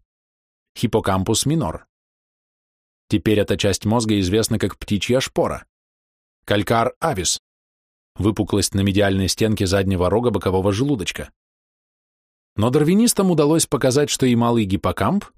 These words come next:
и другие найденные Оуэном структуры мозга, якобы уникальные для человека, у обезьян тоже имеются. Этот громкий диспут способствовал росту популярности дарвиновской теории, хотя сегодня нам уже нелегко понять логику тогдашних учёных,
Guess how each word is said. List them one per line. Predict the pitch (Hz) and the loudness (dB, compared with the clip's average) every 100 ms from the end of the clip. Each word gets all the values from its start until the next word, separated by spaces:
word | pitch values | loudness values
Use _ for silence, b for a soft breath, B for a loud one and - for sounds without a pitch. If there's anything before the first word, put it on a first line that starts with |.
| _ _ _ 120 | _ _ _ -2
и | |
другие | 127 170 196 214 | 0 2 2 2
найденные | 170 143 127 127 123 - | 2 2 2 2 0 0
Оуэном | 117 117 104 98 | 0 2 2 0
структуры | - 110 - 107 95 | -2 -4 0 0 0
мозга, | 90 98 98 - _ | 0 0 -2 -6 _
якобы | 117 110 110 110 | -2 0 2 2
уникальные | 110 104 104 101 98 | 2 2 2 2 2
для | 95 | 0
человека, | - 95 95 95 90 82 _ _ _ _ _ _ - | 0 0 0 0 -4 -10 _ _ _ _ _ _ -4
у | 92 | -2
обезьян | 85 85 80 82 104 | 0 0 0 0 0
тоже | 98 85 107 | 0 0 0
имеются. | 143 208 113 - - _ _ _ _ _ _ _ _ _ _ _ _ _ - | 0 0 -2 -6 -8 _ _ _ _ _ _ _ _ _ _ _ _ _ -6
Этот | 92 98 | -2 -2
громкий | 92 104 110 104 | 2 2 2 0
диспут | 104 131 - 123 _ | 0 0 -2 -6 _
способствовал | - 110 104 127 - 110 107 104 | -4 0 0 0 0 0 2 2
росту | 117 - 107 | 2 0 -2
популярности | 104 104 104 104 107 - | 0 2 2 2 -2 0
дарвиновской | 101 98 98 95 - 98 | 0 0 0 -2 -2 -2
теории, | - 95 90 131 190 _ _ _ _ - | 0 0 2 2 -2 _ _ _ _ -6
хотя | 151 143 127 | -2 2 2
сегодня | - 120 131 120 | 2 2 2 2
нам | 117 | 2
уже | 120 117 | 2 2
нелегко | 127 147 - 196 | 2 0 0 -2
понять | 127 98 92 | 0 0 0
логику | 104 104 95 107 | 0 0 0 0
тогдашних | 95 101 98 101 - | 0 2 2 0 -2
учёных, | 92 107 151 185 | -2 0 0 -2